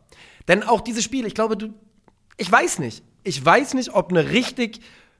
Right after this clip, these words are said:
gefestigte Mannschaft drei Tore von Real kassiert hat gestern. Weiß ich, vorgestern. Vielleicht auch schon, vielleicht ist es einfach, weil es ja auch wirklich alles Tore waren, die schwierig zu verteidigen waren.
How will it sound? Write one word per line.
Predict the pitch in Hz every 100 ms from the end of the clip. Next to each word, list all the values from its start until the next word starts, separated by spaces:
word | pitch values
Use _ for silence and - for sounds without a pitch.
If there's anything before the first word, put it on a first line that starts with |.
| -
gefestigte | 151 - 208 214 214 180
Mannschaft | 170 175 160
drei | 143
Tore | 139 143
von | 143 135
Real | 127 127
kassiert | 123 151 139
hat | 113
gestern. | 107 120 - - -
Weiß | - 403 269
ich, | 320 180
vorgestern. | - 180 139 135
Vielleicht | - 208 285 -
auch | 226
schon, | - 208 240
vielleicht | 226 214 233 226
ist | 196
es | 202
einfach, | 202 196
weil | 165
es | 190
ja | 190
auch |
wirklich | 156 175 175
alles | 165
Tore | - 170 156
waren, | 156
die | 139
schwierig | - - 165 202 180 -
zu | -
verteidigen | 156 147 147 151 143
waren. | 139 139